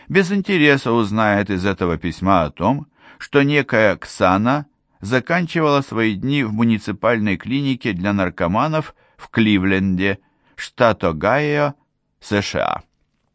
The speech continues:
Подходя к дому Ксаны и дожевывая на ходу батон, Вадим Соловьев присматривался и принюхивался к открытым витринам рыбных лавок.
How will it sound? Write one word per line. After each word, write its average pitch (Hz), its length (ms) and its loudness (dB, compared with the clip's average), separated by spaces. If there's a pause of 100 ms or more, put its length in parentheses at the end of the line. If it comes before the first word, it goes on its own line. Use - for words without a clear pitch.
(720)
Подходя 104 760 2
к 87 140 -8
дому 85 420 0
Ксаны 82 680 -2 (380)
и 107 120 2
дожевывая 101 800 0
на 90 220 -2
ходу 87 340 -4
батон, 127 580 -4 (480)
Вадим 214 360 0
Соловьев 143 600 -4
присматривался 120 1000 -4
и - 240 -6
принюхивался 104 1000 -4
к - 220 -20
открытым 95 640 -4
витринам 98 640 -2 (200)
рыбных 87 540 -2
лавок. 50 480 -8